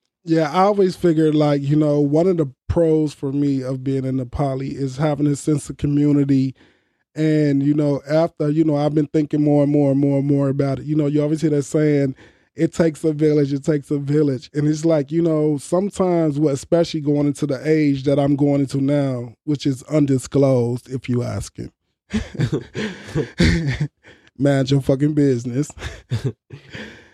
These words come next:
But, you know, it's like sex isn't the only thing that drives me or whatever. So,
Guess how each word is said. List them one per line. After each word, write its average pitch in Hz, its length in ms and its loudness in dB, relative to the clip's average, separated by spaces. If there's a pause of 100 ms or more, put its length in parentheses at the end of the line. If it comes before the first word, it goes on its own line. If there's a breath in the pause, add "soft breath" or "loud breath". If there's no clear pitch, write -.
(260 loud breath)
But, 151 480 0
you 156 200 2
know, 156 260 0
it's 160 240 -4
like 170 300 0 (100)
sex - 600 -2
isn't 175 500 0
the 156 160 -2
only 165 240 0
thing 160 280 2
that 147 180 0
drives 147 580 -2
me 139 140 0
or 139 60 0
whatever. 139 520 -2
So, 147 500 0